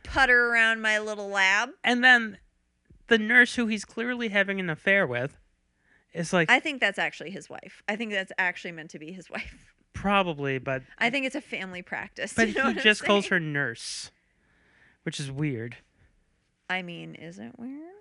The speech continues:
Speaker 2: Yeah, it's
Speaker 1: Is
Speaker 2: very
Speaker 1: it?
Speaker 2: weird.
Speaker 1: I think it's their thing.
Speaker 2: Ugh, fair. <laughs> But yeah, she's like, "Well,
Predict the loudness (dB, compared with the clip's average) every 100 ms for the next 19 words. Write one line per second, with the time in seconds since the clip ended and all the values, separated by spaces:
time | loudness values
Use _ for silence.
0 | -18 -12 -8 -8 -8 -4 -2 2 2 0
1 | -6 -8 -10 -14 -14 -16 -14 -12 -12 -12
2 | -14 -14 -16 -20 _ _ _ _ -16 -14
3 | -14 -16 -16 -18 _ -20 -12 -8 -8 -8
4 | -14 -20 -20 -20 -20 _ _ _ _ _
5 | _ _ 4 6 8 6 6 0 -8 -8
6 | -4 -2 0 0 0 2 4 2 -2